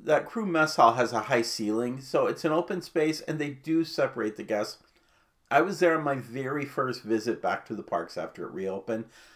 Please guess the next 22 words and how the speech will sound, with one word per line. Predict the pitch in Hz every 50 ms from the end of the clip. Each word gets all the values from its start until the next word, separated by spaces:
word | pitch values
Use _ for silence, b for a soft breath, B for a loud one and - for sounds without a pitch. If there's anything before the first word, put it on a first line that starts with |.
| b b
I | b 127
was | 147 147 - 147
in | 131 117
the | 110 104
C | 104 - - - - 190 180
Room, | 165 120 110 107 104 101 104 113 110 - -
Society | - - - - - - 131 123 120 117
of | 110 104 104
Explorers | - - - - 117 117 113 113 -
and | 110 104
Adventurers, | 95 92 101 98 98 - - 110 107 113 - - _ b b b b b b b b b
and | b 113
there | 120 123
were | 127 123
only | 127 139 143 139 120
three | - - - 131 117 110 117 131 151 185
of | 202 190 165 185
us | 151 147 - -
in | 160 139
that | 131 120 117 117
entire | 113 107 - - 110 107 107 104 104
room. | 101 104 104 104 110 113 117 120 123